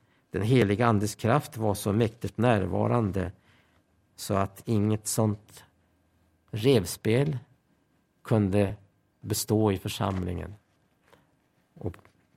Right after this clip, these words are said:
vet det här, Ananias, Ananias och Safira, de bars döda ut ifrån församlingen. <clears throat> Och därför blir det också väldigt allvarligt, väldiga konfrontationer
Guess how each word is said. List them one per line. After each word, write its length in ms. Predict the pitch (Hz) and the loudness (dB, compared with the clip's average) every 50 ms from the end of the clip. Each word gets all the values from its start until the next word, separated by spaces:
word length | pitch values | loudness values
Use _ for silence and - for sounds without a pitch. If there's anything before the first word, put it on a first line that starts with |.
| _ _ | _ _
vet 400 | - - 113 104 110 120 117 - | -14 -6 0 4 4 4 4 4
det 80 | - 117 | 0 2
här, 260 | 104 123 98 101 98 | 2 4 2 2 2
Ananias, 500 | 104 110 107 104 101 101 98 98 - - - 101 - - | 0 2 2 4 4 2 2 0 -4 -10 -12 -16 -16 -8
Ananias 680 | - 110 101 98 101 101 98 107 104 95 95 92 - | -6 -4 -2 -2 -2 -2 -2 -2 -2 -2 -2 -6 -6
och 80 | 95 98 | -10 -6
Safira, 640 | - 101 - - 127 113 104 98 101 110 127 131 131 131 | -6 -6 -4 -2 -2 0 0 0 0 0 -2 -2 -4 -6
de 180 | 104 101 98 101 | -6 -8 -6 -2
bars 360 | 104 95 95 92 - - - | -2 0 0 -2 -4 -8 -12
döda 560 | 98 87 110 113 107 90 87 85 87 101 101 | -10 -4 -2 0 0 0 0 -2 -4 -6 -6
ut 400 | - - 110 113 104 - - - | -6 -4 -4 -4 -4 -6 -8 -10
ifrån 180 | 107 101 92 92 | -10 -10 -10 -10
församlingen. 640 | - - - - - 82 90 95 98 95 98 101 104 - _ _ _ _ _ _ _ _ _ _ _ _ _ _ _ _ _ _ _ _ _ _ _ _ _ _ _ _ _ _ _ _ _ _ _ _ _ _ | -10 -12 -12 -10 -10 -12 -12 -12 -14 -14 -14 -16 -18 -20 _ _ _ _ _ _ _ _ _ _ _ _ _ _ _ _ _ _ _ _ _ _ _ _ _ _ _ _ _ _ _ _ _ _ _ _ _ _
<clears throat> 720 | - 120 - - - - - - 160 135 123 98 85 82 - - _ _ _ _ _ | -10 -8 -6 -6 -6 0 4 6 6 6 6 4 2 -2 -8 -14 _ _ _ _ _
Och 120 | - 113 98 | -4 -2 2
därför 280 | 117 117 113 - 143 | 2 2 2 2 0
blir 220 | 123 123 123 117 107 | 2 2 2 4 4
det 60 | 123 | 4
också 280 | 117 - - - 110 | 2 2 0 -2 -2
väldigt 720 | 98 92 98 101 123 123 107 95 90 90 - 101 95 - - - | -2 -2 0 2 2 2 2 0 -2 -4 -4 -4 -4 -4 -8 -4
allvarligt, 800 | - 127 117 101 92 90 92 101 107 95 85 80 - _ - - - | -2 -2 0 0 -2 -2 -2 -2 -2 -2 -2 -4 -8 _ -20 -20 -18
väldiga 600 | - 98 101 101 135 139 127 120 107 110 117 113 | -16 -10 2 4 4 4 6 4 2 2 0 0
konfrontationer 920 | 117 - 110 104 - 110 101 - 98 - - 95 95 98 92 90 87 85 | 0 -2 -2 -2 -2 -6 -6 -6 -6 -6 -6 -4 -2 -2 -2 -2 -2 -4